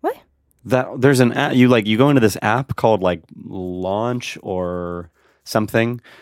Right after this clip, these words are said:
Speaker 2: um, and there's a bunch of different three sixty
Speaker 1: Oh,
Speaker 2: experiences
Speaker 1: oh,
Speaker 2: in
Speaker 1: oh,
Speaker 2: it.
Speaker 1: I know what you're talking about. It's,
Speaker 2: Yeah.
Speaker 1: um, Within?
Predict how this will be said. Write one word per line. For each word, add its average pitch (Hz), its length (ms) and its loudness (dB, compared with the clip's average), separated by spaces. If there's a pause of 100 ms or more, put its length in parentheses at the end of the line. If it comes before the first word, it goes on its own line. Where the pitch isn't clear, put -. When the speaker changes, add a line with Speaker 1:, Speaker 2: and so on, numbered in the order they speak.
(240)
Speaker 2:
um, 92 340 0
and 113 100 2
there's 104 140 4
a 104 60 -2
bunch 101 320 0
of 90 80 -2
different 98 320 -8
three 95 160 -4
sixty 95 440 -6
Speaker 1:
Oh, - 20 -2
Speaker 2:
experiences 95 500 0
Speaker 1:
oh, 214 120 0
Speaker 2:
in 208 60 0
Speaker 1:
oh, - 20 -2
Speaker 2:
it. 170 40 -4
Speaker 1:
I 202 100 -6
know 202 120 -6
what 190 100 -6
you're 190 80 -10
talking 190 340 -12
about. 170 380 -8
It's, 196 140 -6
Speaker 2:
Yeah. 185 320 -2
Speaker 1:
um, 170 180 -10 (460)
Within? 196 440 -12